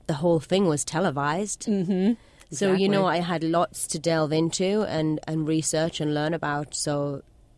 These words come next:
Speaker 1: um, that was fantastic, yeah.
Speaker 2: No, that's great. Uh, so, uh, so did you, you read some of the books as well as watched some of the footage?
Speaker 1: Yes, everything I could, yes.
Speaker 2: Everything you could.
Speaker 1: Everything I could.
Speaker 2: S-, were you able to, uh,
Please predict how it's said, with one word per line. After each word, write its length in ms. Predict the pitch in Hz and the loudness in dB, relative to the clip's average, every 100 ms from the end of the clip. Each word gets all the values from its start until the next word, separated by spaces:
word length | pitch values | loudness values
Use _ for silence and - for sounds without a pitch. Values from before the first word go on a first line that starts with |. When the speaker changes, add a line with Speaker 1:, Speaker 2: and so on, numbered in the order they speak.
| - | -8
Speaker 1:
um, 460 | 156 147 143 143 117 - - | -6 -4 -4 -6 -8 -12 -8
that 80 | 160 | -6
was 100 | 156 | -4
fantastic, 540 | 139 151 151 - 143 | -6 -6 -8 -8 -10
yeah. 160 | - 165 160 - - | -8 -10 -12 -18 -6
Speaker 2:
No, 200 | 185 170 | -2 -2
that's 180 | 165 - | -4 -6
great. 320 | 180 175 165 | -2 0 0
Uh, 60 | 170 | -2
so, 380 | - 180 175 165 | 0 2 2 2
uh, 720 | 170 156 151 151 151 147 160 | 2 2 0 0 0 -2 -4
so 160 | - 165 | -4 -6
did 200 | 156 147 | -6 -8
you, 180 | 165 - - | -10 -8 -10
you 220 | 170 156 | -8 -6
read 400 | 147 139 156 147 | -6 0 0 0
some 180 | - 160 | 0 0
of 60 | 135 | 0
the 40 | |
books 300 | 147 147 - | -2 -4 -4
as 140 | 156 135 | -6 -4
well 180 | 151 143 | -2 -2
as 120 | 135 | -4
watched 180 | 151 135 | -6 -6
some 160 | - 147 | -4 -6
of 60 | |
the 60 | 139 | -6
footage? 480 | - 143 160 165 - | -10 -8 -8 -8 -2
Speaker 1:
Yes, 260 | 175 151 - | 0 0 0
everything 360 | 165 170 175 | 0 0 -2
I 60 | 156 | -2
could, 300 | - 135 139 | -2 -6 -4
yes. 80 | 160 | -2
Speaker 2:
Everything 300 | 151 - - | 0 -2 -4
you 80 | - | -4
could. 160 | - 151 | -4 -4
Speaker 1:
Everything 500 | 165 151 156 151 139 | -2 -4 -4 -6 -8
I 60 | |
could. 180 | - 160 | -10 -6
Speaker 2:
S-, 200 | - - | -4 -4
were 160 | 214 247 | 0 0
you 180 | 240 262 | 2 2
able 240 | 269 277 | 2 -2
to, 320 | - - 269 | -2 -2 0
uh, 420 | 233 220 214 208 | 0 0 0 -2